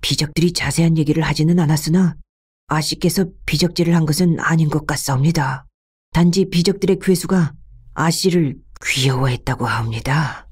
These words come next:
귀여워했다니, 그게 무슨 소리냐? 제마의 눈이 길게 찢어졌다. 비적들의 괴수가 아씨와 강제로 통정을 했다고 했습니다. 네 말이 정녕 사실이냐?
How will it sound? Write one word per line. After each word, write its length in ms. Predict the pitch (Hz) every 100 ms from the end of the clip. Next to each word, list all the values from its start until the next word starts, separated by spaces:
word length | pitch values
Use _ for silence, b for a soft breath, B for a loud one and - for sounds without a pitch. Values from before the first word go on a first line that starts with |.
| - _ _ _ _ _ _ -
귀여워했다니, 1040 | 208 175 165 175 170 170 190 165 120 - - - _ _ _ _
그게 260 | 269 240 208
무슨 340 | 190 190 185
소리냐? 560 | 170 180 175 139 110 - _ _ _ _ _ _ _ _ -
제마의 460 | 165 147 135 139
눈이 420 | 139 135 120 113 - - -
길게 640 | 131 113 107 - 104 - - -
찢어졌다. 880 | 160 - 104 - - - - - - _ _ _ _ _ _ _
비적들의 580 | - 135 165 160 208 214
괴수가 680 | 208 185 196 196 190 196 160 147 -
아씨와 560 | 135 165 - 208 185 175 -
강제로 420 | - 175 185 185 180
통정을 800 | - 202 185 175 151 120 - - - -
했다고 340 | 165 - 147 131
했습니다. 840 | - 143 151 147 110 135 - - - _ _ _ _ _ _ _
네 180 | 180 185
말이 240 | 156 143 143
정녕 300 | 160 139 110
사실이냐? 800 | - 135 - 160 202 165 131